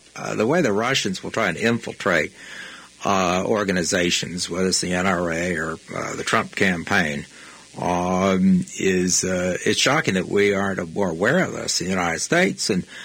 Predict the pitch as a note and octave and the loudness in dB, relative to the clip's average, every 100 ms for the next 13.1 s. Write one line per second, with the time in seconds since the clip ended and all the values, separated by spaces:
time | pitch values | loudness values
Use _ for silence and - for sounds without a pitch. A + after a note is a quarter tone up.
0 | - - C#3+ E3+ G#2+ A2+ G2+ A#2+ A2+ G#2 | -12 -2 2 4 2 0 0 0 2 0
1 | F#2+ G2 G#2 F#2+ G2+ G2+ G#2 F#2 F2 F2+ | 0 0 2 2 2 2 0 0 -4 -4
2 | E2+ - - A2+ G2+ E2+ D#2+ G2+ C3+ D#3+ | -6 -2 0 2 2 0 -2 0 2 0
3 | E2 F2 F2+ F#2+ F2 - B2+ C#3+ - - | -2 0 2 2 2 0 0 0 -2 -6
4 | E2+ E2+ G#2+ G#2+ G2 F#2+ F#2+ F2 E2 - | -4 -4 0 2 2 2 2 0 -4 -2
5 | C3+ D#3 - - C#2+ - - A#2+ - F2+ | 0 0 0 -2 -2 -2 -2 -4 -4 -4
6 | F2 E2+ E2 E2+ D#2 F2+ E2 D#2+ D2+ - | -4 -4 -2 -2 0 -2 0 -2 -4 -8
7 | - - - G2+ F2+ D#2+ F#2 F#2+ F2+ F2+ | -14 -16 -4 0 0 2 2 4 2 0
8 | - - D#2 - F#2+ F#2+ F2+ - G2+ A#2+ | -2 -6 -6 0 0 0 -4 -6 0 2
9 | C#3 G2+ F2 E2 - F2 E2+ F2 F2 - | 2 2 0 -2 -4 -2 0 0 -2 -10
10 | - - - - - G2 F2+ F2 E2+ F2+ | -16 -16 -18 -12 0 2 4 2 0 -2
11 | F2+ G#2+ G2+ F#2+ F2 F2 A2 A#2 F2+ F#2+ | 0 0 2 0 -2 0 2 2 2 0
12 | E2+ D#2+ B2+ E3 G#2+ F#2 F#2+ D#2 B1+ A#1+ | 0 2 2 4 2 2 0 -2 -6 -8